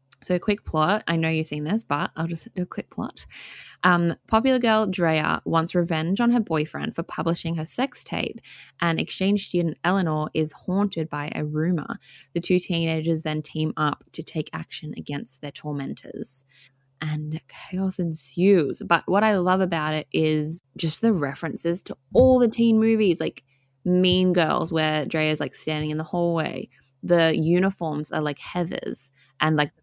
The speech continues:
conversations they have about, like, killing people. Not, not a spoiler. Um, is, is, like, Heather's. There's a scene where Drea is, like, standing and talking to someone,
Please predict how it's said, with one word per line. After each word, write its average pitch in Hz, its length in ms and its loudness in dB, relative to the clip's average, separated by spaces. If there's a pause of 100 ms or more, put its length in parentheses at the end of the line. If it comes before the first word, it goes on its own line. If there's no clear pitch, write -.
(100)
conversations 156 500 -6
they 151 80 -4
have 139 220 -8
about, 143 240 -8
like, - 160 -10
killing 170 320 0
people. 156 420 0 (480)
Not, 156 240 -4
not 156 200 0
a - 20 -6
spoiler. - 340 -4 (460)
Um, 151 580 2 (880)
is, 147 300 2
is, 151 120 0
like, 147 120 -2
Heather's. - 640 -6 (500)
There's 170 220 4
a 170 80 -2 (180)
scene 160 320 -2
where 180 120 2
Drea 160 440 0
is, 160 240 0
like, 151 300 -4 (220)
standing 156 500 -4
and 151 80 -2
talking 151 480 -6
to 143 880 -4
someone, - 480 -6